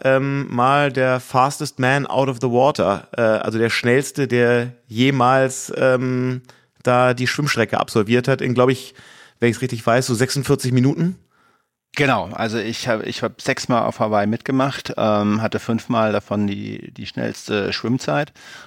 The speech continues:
Speaker 2: und einmal eben, ähm, einmal hatte ich nicht die schnellste, aber einmal war es eben auch der Rekord, die schnellste Zeit, die jemals geschwommen wurde. Das sechsundvierzig neunundzwanzig war die Zeit.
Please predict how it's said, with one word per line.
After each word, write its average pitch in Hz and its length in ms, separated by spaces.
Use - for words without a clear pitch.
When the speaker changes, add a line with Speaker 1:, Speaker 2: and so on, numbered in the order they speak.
Speaker 2:
und 107 260
einmal 113 680
eben, 107 560
ähm, 98 280
einmal 123 240
hatte 117 160
ich - 80
nicht 131 180
die 147 60
schnellste, 131 600
aber 101 280
einmal 107 480
war 95 80
es 95 100
eben 104 180
auch 104 140
der 107 160
Rekord, 107 440
die 107 100
schnellste - 380
Zeit, 101 260
die 101 80
jemals 110 340
geschwommen 113 460
wurde. 110 280
Das - 220
sechsundvierzig - 840
neunundzwanzig 98 720
war 110 120
die 110 100
Zeit. 110 340